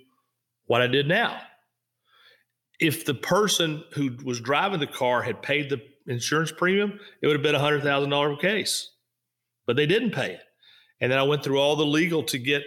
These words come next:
Key Capital Bank involved in it. When I look back at that case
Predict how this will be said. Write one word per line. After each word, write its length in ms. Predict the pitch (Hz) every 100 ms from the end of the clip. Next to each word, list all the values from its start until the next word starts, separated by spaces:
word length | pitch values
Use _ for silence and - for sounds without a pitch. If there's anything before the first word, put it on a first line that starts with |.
| - - _ _ - -
Key 220 | 160 147
Capital 640 | 151 139 147 143 139 147 - -
Bank 340 | 147 185 160 - -
involved 540 | 131 120 127 123 123
in 100 | 120
it. 120 | 110 - - - - _ _
When 160 | 131 180
I 80 |
look 300 | 214 185 127
back 240 | 156 185 -
at 60 |
that 200 | 151 131
case 640 | - 185 262 - - -